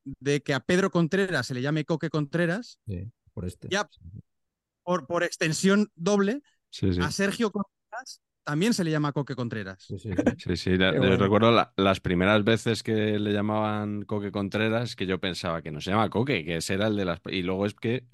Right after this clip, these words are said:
Speaker 3: como has explicado, le, le llamaban Coque también por, eh, por
Speaker 4: Coque
Speaker 3: aquel
Speaker 4: con
Speaker 3: jugador.
Speaker 4: Q. Cuidado, ¿eh?
Speaker 3: Coque con Q, sí, sí, no Coke.
Speaker 1: ¿Verdad?
Speaker 4: Coque con Q.
Speaker 3: Ujú.
Speaker 2: Como Coque el de mi pueblo, vaya.
Speaker 4: Claro, como,
Speaker 3: Sí,
Speaker 4: como
Speaker 3: buscando a
Speaker 4: debería
Speaker 3: Coque,
Speaker 4: ser.
Speaker 3: se ha
Speaker 4: Esto
Speaker 3: estrenado
Speaker 4: yo
Speaker 3: ahora.
Speaker 4: creo que,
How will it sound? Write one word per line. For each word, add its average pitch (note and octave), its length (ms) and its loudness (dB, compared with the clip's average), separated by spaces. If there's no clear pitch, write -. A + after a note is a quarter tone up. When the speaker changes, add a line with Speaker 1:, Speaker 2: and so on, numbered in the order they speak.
Speaker 3:
como F2 180 2
has F2 100 0
explicado, G2 600 2
le, E2 380 -4
le E2+ 160 0
llamaban F2 400 2
Coque F#2 240 -2
también F2+ 340 -2
por, F2+ 220 -2
eh, D2+ 120 -6
por D2 120 -10
Speaker 4:
Coque D3 280 6
Speaker 3:
aquel G#3 140 6
Speaker 4:
con D#3+ 120 8
Speaker 3:
jugador. C3+ 240 6
Speaker 4:
Q. D#3 280 4
Cuidado, C3 440 4
¿eh? A2+ 60 4
Speaker 3:
Coque B2 160 2
con A#2+ 220 4
Q, A#2+ 260 8
sí, G2+ 160 2
sí, A2 240 4
no F#2+ 140 4
Coke. G#2 360 4
Speaker 1:
¿Verdad? D3 360 -10
Speaker 4:
Coque C3+ 300 2
con D#3 220 2
Q. C#3 320 -4
Speaker 3:
Ujú. F2 260 -6
Speaker 2:
Como G#2 240 0
Coque G#2 260 6
el A2+ 100 8
de G#2+ 80 8
mi G2+ 120 8
pueblo, A#2 320 6
vaya. A2 360 -2
Speaker 4:
Claro, A#2 340 -4
como, F#2+ 160 -8
Speaker 3:
Sí, G2 220 -4
Speaker 4:
como - 60 -10
Speaker 3:
buscando G#2 420 6
a C3+ 40 12
Speaker 4:
debería D#3 100 10
Speaker 3:
Coque, B2+ 180 6
Speaker 4:
ser. E2 500 4
Speaker 3:
se G2 140 -4
ha - 20 4
Speaker 4:
Esto C3 140 2
Speaker 3:
estrenado G2+ 320 8
Speaker 4:
yo - 60 10
Speaker 3:
ahora. F2+ 120 8
Speaker 4:
creo G3 260 6
que, E3+ 420 2